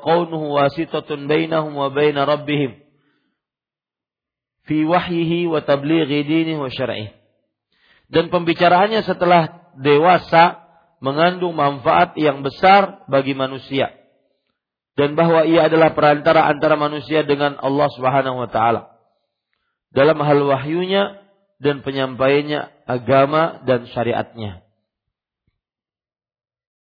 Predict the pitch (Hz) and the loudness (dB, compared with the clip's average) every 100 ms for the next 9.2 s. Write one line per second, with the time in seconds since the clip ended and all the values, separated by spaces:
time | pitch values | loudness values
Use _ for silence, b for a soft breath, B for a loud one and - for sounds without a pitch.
0 | _ _ _ _ _ _ _ _ - 135 | _ _ _ _ _ _ _ _ -2 2
1 | 160 185 214 202 170 160 165 147 147 139 | 4 2 0 0 0 0 0 0 2 2
2 | 135 151 113 131 135 131 123 110 104 117 | 2 2 0 -2 -2 -2 -6 -4 -2 0
3 | 143 185 160 _ _ _ _ _ _ _ | 0 -2 -8 _ _ _ _ _ _ _
4 | _ _ _ _ _ _ _ _ _ _ | _ _ _ _ _ _ _ _ _ _
5 | _ _ 139 165 175 202 202 - - _ | _ _ -8 -4 2 2 0 -8 -20 _
6 | _ _ _ _ _ 131 160 175 131 139 | _ _ _ _ _ -6 -4 -4 -4 0
7 | 170 170 185 190 - _ _ 180 208 233 | 0 4 2 2 -8 _ _ 0 2 4
8 | 247 240 208 180 175 165 151 151 165 147 | 2 2 0 0 2 2 2 0 -2 -4
9 | 101 85 | -6 -18